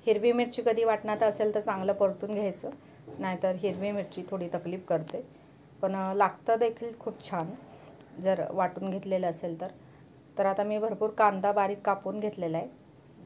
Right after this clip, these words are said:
दोन मध्यम आकाराचे कांदे मी बारीक कापून घेतलेले आहेत. आता हे चांगलं आपल्याला परतून घ्यायचं आहे.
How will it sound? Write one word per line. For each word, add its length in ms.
दोन 300
मध्यम 320
आकाराचे 420
कांदे 300
मी 120
बारीक 300
कापून 380
घेतलेले 400
आहेत. 100
आता 160
हे 160
चांगलं 420
आपल्याला 280
परतून 440
घ्यायचं 340
आहे. 80